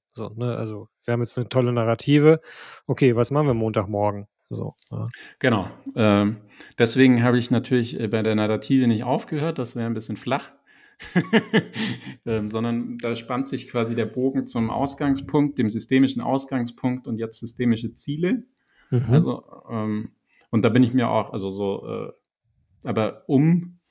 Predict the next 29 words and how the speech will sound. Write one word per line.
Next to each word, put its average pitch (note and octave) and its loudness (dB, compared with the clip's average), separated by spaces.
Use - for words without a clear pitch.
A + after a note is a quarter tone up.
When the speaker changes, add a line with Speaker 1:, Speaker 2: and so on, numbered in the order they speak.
Speaker 2:
quasi A2+ 2
das A2 0
Wünschbare, D3+ 2
ne? D3+ -2
Also A#2 0
das A2 -4
Narrative B2 -2
ist B2 -6
ja B2 -4
quasi A2 -4
so G#2 -6
eine G#2 -4
Ableitung A#2+ 2
des, - -4
der G#2+ -4
Wünschbarkeiten. D3 -2
Da A2 -4
muss G#2 -4
jetzt A2 -10
nicht A#2 -4
alles C#3 0
drinstecken, D3 -2
aber A2+ 0
so G#2+ -2
ein G#2 -2
Kern, A#2+ 4
so G#2+ -2
ein G#2+ 2
Essential. A2+ -2